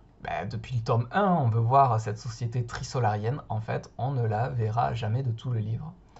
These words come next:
Et je trouve que ça, c'est extraordinairement frustrant, mais c'est un coup de génie de Liu Cixin, parce que, euh, il aurait pas pu bien la raconter, cette société. Si il avait fait, s'il nous avait fait vraiment rentrer dans la société trisolarienne,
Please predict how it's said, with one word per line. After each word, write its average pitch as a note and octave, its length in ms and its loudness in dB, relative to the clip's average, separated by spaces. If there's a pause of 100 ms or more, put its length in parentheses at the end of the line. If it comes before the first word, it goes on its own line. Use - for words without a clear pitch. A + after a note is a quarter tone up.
(320)
Et G#2+ 120 -2
je A2+ 80 0
trouve E3+ 180 -4
que D3+ 100 0
ça, D#3 420 4
c'est A2 300 -6
extraordinairement D3 720 0
frustrant, C#3 440 -4
mais D#3+ 80 -2
c'est A#2+ 120 -4
un A2+ 60 0
coup A#2 140 -4
de D3 140 0
génie A#2 260 2
de C#3 100 0
Liu A2+ 200 2
Cixin, B2 420 -2 (640)
parce A#2+ 200 0
que, C#3 100 0
euh, - 560 -4 (560)
il D#3 100 4
aurait D3 140 4
pas C3+ 120 4
pu B2 200 -6
bien A#2 300 -2
la F#2 80 0
raconter, A#2 360 -8
cette - 200 -14
société. - 300 -20 (840)
Si F3 500 -4
il B2+ 220 -2
avait A#2+ 220 0
fait, - 220 -12 (240)
s'il - 220 -4
nous C#3 160 2
avait B2 140 4
fait B2 140 -6
vraiment B2+ 400 2
rentrer A#2+ 260 -2
dans A#2 60 0
la A2+ 60 0
société - 340 -8
trisolarienne, A2 720 -2